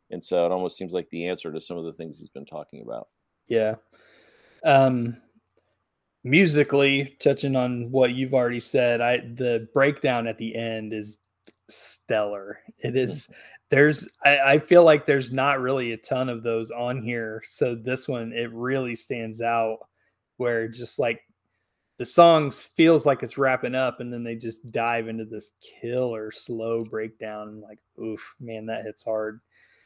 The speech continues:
Speaker 2: But, um, yeah, it's, and I just forgot my other point. It was what you were saying
Speaker 1: <laughs>
Speaker 2: about,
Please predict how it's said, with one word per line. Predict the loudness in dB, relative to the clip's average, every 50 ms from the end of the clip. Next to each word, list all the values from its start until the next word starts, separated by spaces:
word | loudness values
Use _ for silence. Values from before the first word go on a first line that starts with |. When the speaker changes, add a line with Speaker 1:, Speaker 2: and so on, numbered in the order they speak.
| _ _ _ _ _ -8
Speaker 2:
But, | -8 -8 -8 _ -4 -2
um, | 0 0 2 0 -2 -4 -8 -14 _ _ _ _ _ _ _ _ _ _ _ _ _ _ _ _ -20 _ _ _ _ _ _ _ _ _
yeah, | -6 -2 0 2 2 0 -2 -4 -10 -20 _ _ _ _ -18 _
it's, | -6 -6 -6 -6 -10 -14
and | -12 -10 -10 -10 -12 -14 -10 -6
I | -6 -6
just | -6 -6 -10 -12 -12 -10 -8
forgot | -8 -4 -2 0 0 0 -2 -4 -8 _ _ _ _ _ _ _ _ -6
my | -2 0 0
other | 0 -2 -4
point. | -8 -8 -6 -6 -4 -4
It | -4
was | -4 -6 -4 2
what | 6 6 6 6
you | 4 0
were | 0 0 -2
saying | 0 4 4 6 6 4 0 0 -2 -4 -6 -10 _ -12 -12 -10 -8
Speaker 1:
<laughs> | -8 -8 -8 -10 -8
Speaker 2:
about, | -2 0 0 0 -2